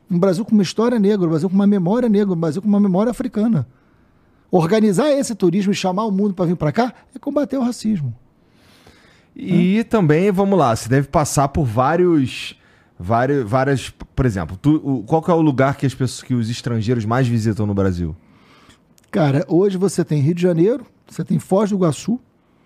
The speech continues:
Speaker 1: muita gente não sabe que é de cataratas, né? E porque Foz do Iguaçu também você tem ali Brasil, Argentina e Paraguai um do lado do outro, né?
Speaker 2: Aham.
Speaker 1: Você tem ponte pra, pra, então você tem um fluxo que é muito grande. É, São Paulo é lugar de, de grande visita porque tem o turismo de negócios,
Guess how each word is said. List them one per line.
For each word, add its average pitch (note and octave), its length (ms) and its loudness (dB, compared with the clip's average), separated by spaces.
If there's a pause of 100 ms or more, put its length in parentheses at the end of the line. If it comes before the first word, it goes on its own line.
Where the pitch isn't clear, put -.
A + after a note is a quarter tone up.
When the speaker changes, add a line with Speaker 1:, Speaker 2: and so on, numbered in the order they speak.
(220)
Speaker 1:
muita E3 200 -2
gente D3 140 -2
não D#3+ 80 0
sabe F3 260 -4
que - 80 -6
é - 20 -6
de - 80 -18
cataratas, C#3+ 960 -2
né? E3 180 2 (260)
E - 60 -6
porque G3 180 0
Foz G#3+ 200 0
do G#3+ 60 -8
Iguaçu F#3 260 0
também F#3 260 -2
você G3+ 160 -4
tem G3 200 -6
ali F#3 300 0
Brasil, F3 720 -4
Argentina F3 520 -2
e F#3 40 -4
Paraguai F3+ 440 -2
um F#3 100 -2
do F#3+ 80 0
lado F#3+ 140 0
do F3+ 80 0
outro, C#3 180 -2
né? F#3 160 2 (100)
Speaker 2:
Aham. F#2 300 -2
Speaker 1:
Você D3+ 120 -8
tem E3 140 -2
ponte E3+ 380 -2
pra, D3+ 380 0
pra, C3 280 -4 (200)
então E3 280 -6
você E3 140 -6
tem D#3+ 160 -2
um D#3 80 0
fluxo D#3 560 -4 (380)
que - 80 -2
é D3+ 40 2
muito E3+ 220 -2
grande. B2+ 420 -4 (400)
É, D#3+ 200 -2
São F#3+ 220 0
Paulo G3+ 400 0
é E3 40 2
lugar D3+ 340 2
de, C#3 200 -2
de D3 140 -4
grande D#3+ 280 0
visita D3 140 -4
porque D#3+ 140 -4
tem D#3 120 -2
o D3 40 -4
turismo D3 280 0
de D3+ 100 -4
negócios, D#3 600 -2